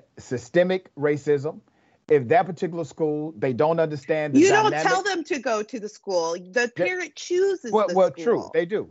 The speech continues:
Speaker 1: The, the parent can choose it. But
Speaker 2: So
Speaker 1: if
Speaker 2: the
Speaker 1: that
Speaker 2: parent
Speaker 1: school
Speaker 2: can decide if the school is meeting the kid's needs or not.
Speaker 1: Hear me out.
Speaker 2: It's
Speaker 1: Hear
Speaker 2: not
Speaker 1: me
Speaker 2: an
Speaker 1: out,
Speaker 2: issue of
Speaker 1: sister.
Speaker 2: an administrator telling them.
Speaker 1: Hear me out, sister. If that
Speaker 2: But I
Speaker 1: institu-
Speaker 2: just want you to frame what school choice is
Speaker 1: I,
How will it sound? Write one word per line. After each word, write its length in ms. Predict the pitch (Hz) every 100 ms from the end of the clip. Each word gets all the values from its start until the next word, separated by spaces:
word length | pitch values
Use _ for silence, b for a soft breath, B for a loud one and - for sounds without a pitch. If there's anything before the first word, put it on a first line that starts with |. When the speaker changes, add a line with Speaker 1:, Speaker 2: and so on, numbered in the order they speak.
| _
Speaker 1:
The, 180 | 127 147
the 120 | 131
parent 280 | 135 180 156
can 100 | 135
choose 260 | 131 165 95
it. 160 | 90
But 60 | 110
Speaker 2:
So 60 | 262
Speaker 1:
if 20 |
Speaker 2:
the 60 | 254
Speaker 1:
that 160 | 175
Speaker 2:
parent 160 | 370 392
Speaker 1:
school 140 | 180
Speaker 2:
can 140 | 349 320
decide 540 | 330 - 320 359 330
if 160 | 285 -
the 80 |
school 440 | 254 - 294 311 269
is 140 | 240
meeting 440 | 233 240 277 269 240
the 180 | 226 208
kid's 260 | - 247 214
needs 340 | 233 254 202
or 120 | 180
not. 180 | 196 190
Speaker 1:
Hear 140 | 196
me 140 | 214 208
out. 120 | 127
Speaker 2:
It's 100 | 190
Speaker 1:
Hear 80 | 247
Speaker 2:
not 200 | 254 277
Speaker 1:
me 60 |
Speaker 2:
an 40 | 254
Speaker 1:
out, 60 |
Speaker 2:
issue 300 | 254 254 254 220
of 60 |
Speaker 1:
sister. 40 | 208
Speaker 2:
an 120 | 208
administrator 760 | 190 220 226 233 - 180 170 170
telling 360 | 202 160 135
them. 160 | 101 85 _ -
Speaker 1:
Hear 140 | 175
me 160 | 202 185
out, 140 | 127
sister. 320 | - 120 110
If 100 | 113
that 160 | 95 165 196 -
Speaker 2:
But 100 | 330
I 100 | 370
Speaker 1:
institu- 60 | 339
Speaker 2:
just 180 | 427 381
want 200 | 392 -
you 120 | 359
to 120 | 330
frame 480 | - 330 311 330 302
what 200 | 269 233
school 280 | - 277 254
choice 280 | - 240
is 60 |
Speaker 1:
I, 60 | -